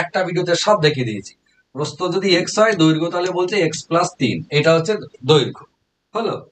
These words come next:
এবার আর কি বলেছে? If the perimeter is twenty-six unit, পরিসীমা হচ্ছে কত? ছ-, ছাব্বিশ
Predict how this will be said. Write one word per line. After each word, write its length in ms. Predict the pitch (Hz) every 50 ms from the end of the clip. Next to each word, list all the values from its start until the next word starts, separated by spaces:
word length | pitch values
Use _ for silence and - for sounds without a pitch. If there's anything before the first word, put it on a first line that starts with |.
| _ _ _ _ _ _ -
এবার 160 | 147 156 170 180 180
আর 60 | 180 160
কি 60 | - 208 202
বলেছে? 200 | 220 220 214 208 208
If 60 | 202 196 220
the 80 | 214 208 -
perimeter 480 | 196 185 190 196 190 190 190 196 202 202 208
is 60 | 202 - 190
twenty-six 460 | 180 175 175 165 185 175 - 170 156 - - 139
unit, 140 | 120 113 110 - - 156
পরিসীমা 380 | 165 175 196 196 208 208 196 185 185
হচ্ছে 240 | 190 185 185 - 240 262 - - - _ _ _ _ - 160
কত? 160 | 170 165 233 240 233 233 - -
ছ-, 220 | - - 170 160 - -
ছাব্বিশ 320 | - 196 180 156 147 123